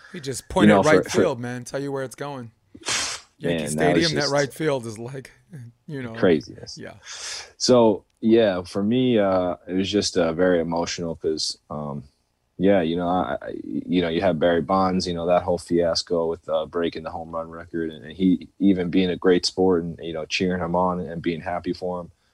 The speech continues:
Speaker 2: Um, it's just, you know, <sighs> people of color or people of minority, you know, you don't, you don't see those types of people anymore who have so much, you know, that, that, that, that crazy resilience, that, that,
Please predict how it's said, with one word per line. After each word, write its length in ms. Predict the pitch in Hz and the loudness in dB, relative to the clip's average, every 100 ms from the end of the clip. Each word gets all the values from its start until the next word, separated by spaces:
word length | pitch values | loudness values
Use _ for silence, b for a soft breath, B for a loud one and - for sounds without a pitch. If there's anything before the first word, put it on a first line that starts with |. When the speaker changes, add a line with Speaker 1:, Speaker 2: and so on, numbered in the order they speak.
| _ _ | _ _
Speaker 2:
Um, 280 | 78 82 76 | -6 -4 -2
it's 140 | 85 - | -2 2
just, 380 | 101 - - - _ _ _ _ _ _ _ _ _ _ _ _ _ _ _ - | 2 2 -4 -16 _ _ _ _ _ _ _ _ _ _ _ _ _ _ _ -6
you 80 | 87 | 0
know, 260 | 92 90 90 | 2 2 2
<sighs> 60 | B B B B B B - _ _ _ _ _ _ _ _ _ _ - | B B B B B B -20 _ _ _ _ _ _ _ _ _ _ 2
people 480 | 117 104 107 101 - - | 4 6 6 4 0 -2
of 200 | 95 - | -2 0
color 640 | - 95 92 90 82 80 | 2 6 6 6 4 0
or 80 | 67 | -2
people 320 | - 98 92 | -2 0 2
of 60 | 90 | 0
minority, 720 | 85 82 87 90 87 85 85 - - | 0 -4 -2 0 2 2 0 -8 -8
you 120 | 82 | -6
know, 240 | 76 76 - - - | -4 -6 -8 -12 -6
you 120 | 82 101 | 0 2
don't, 300 | 127 - 92 | 2 0 -2
you 80 | |
don't 140 | 123 127 | 0 2
see 260 | - 120 | 4 6
those 220 | 107 87 - | 6 2 0
types 240 | 127 - | -2 0
of 80 | - | -2
people 320 | 92 87 85 | -2 -2 -4
anymore 340 | 82 80 80 78 | -6 -6 -6 -6
who 120 | 82 | -4
have 200 | 85 78 | -4 -2
so 180 | 95 87 | -2 -2
much, 280 | 85 - - _ | -2 -6 -10 _
you 140 | 90 82 | -8 -6
know, 160 | 80 | -2
that, 180 | 85 78 | 0 0
that, 180 | 82 - _ | -2 -4 _
that, 200 | - 71 - | -6 -6 -6
that 160 | 80 78 - _ _ _ | -6 -6 -10 _ _ _
crazy 460 | - 110 110 104 95 | 0 4 6 4 0
resilience, 720 | 80 78 90 90 87 78 73 | -2 -2 -2 -2 -4 -8 -6
that, 260 | 87 82 - | -4 -2 -2
that, 180 | 80 | -4